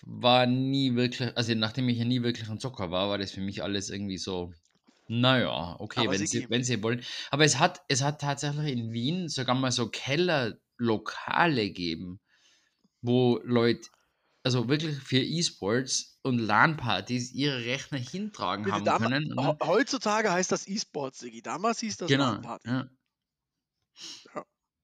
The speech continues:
Speaker 2: Ja, ja.
Speaker 1: Ja,
Speaker 2: Aber
Speaker 1: ja.
Speaker 2: ganz ehrlich, Sigi, wenn man jetzt mal ganz so in sich hineinhorcht, eine lan-Party bestand erstmal darin, dass die ersten drei, vier Stunden man geguckt hat, was haben die anderen denn auf ihren Rechnern,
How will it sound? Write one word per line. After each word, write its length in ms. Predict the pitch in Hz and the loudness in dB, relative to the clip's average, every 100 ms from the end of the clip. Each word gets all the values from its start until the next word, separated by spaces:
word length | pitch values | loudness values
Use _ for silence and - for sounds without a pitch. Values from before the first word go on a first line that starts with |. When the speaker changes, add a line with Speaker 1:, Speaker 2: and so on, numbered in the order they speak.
| _ _ _ _ _ _ _ 160 | _ _ _ _ _ _ _ 0
Speaker 2:
Ja, 60 | |
ja. 140 | 196 220 | 2 4
Speaker 1:
Ja, 200 | 127 127 - - | 2 0 -6 -4
Speaker 2:
Aber 240 | 185 208 - | 0 2 0
Speaker 1:
ja. 60 | - _ | -8 _
Speaker 2:
ganz 180 | 190 185 | -4 0
ehrlich, 240 | 208 233 185 | 2 2 0
Sigi, 240 | 170 160 | -6 -6
wenn 80 | 170 | -4
man 100 | 175 | -4
jetzt 140 | 175 | -2
mal 80 | 185 | -4
ganz 360 | - 240 269 - | -2 -2 -2 -8
so 80 | - | -6
in 160 | 240 254 | -6 -2
sich 160 | 220 | -2
hineinhorcht, 1000 | - 196 185 202 147 139 110 120 - - _ _ _ _ _ _ | -2 0 0 0 -2 -4 -6 -10 -16 -20 _ _ _ _ _ _
eine 280 | - 156 160 | -2 0 2
lan-Party 640 | 160 180 277 285 262 240 214 | 2 2 2 0 -2 -2 -4
bestand 400 | 165 - 214 - | -6 -6 -6 -4
erstmal 300 | 208 - 180 | -4 -4 -4
darin, 220 | 196 226 | -4 -4
dass 120 | 190 | -8
die 120 | 170 | -4
ersten 300 | 156 214 214 | -2 -2 -6
drei, 260 | 175 160 247 | -6 -4 -4
vier 140 | 233 | -6
Stunden 380 | 202 226 240 262 | -8 -8 -8 -8
man 160 | 202 170 | -8 -6
geguckt 240 | 190 - | -8 -6
hat, 120 | 202 | -6
was 140 | 175 185 | -6 -8
haben 140 | 202 | -6
die 120 | 190 | -6
anderen 220 | 170 220 | -6 -6
denn 120 | 190 175 | -6 -6
auf 120 | - | -8
ihren 160 | 170 160 | -12 -6
Rechnern, 520 | 160 202 156 165 | -6 -6 -10 -12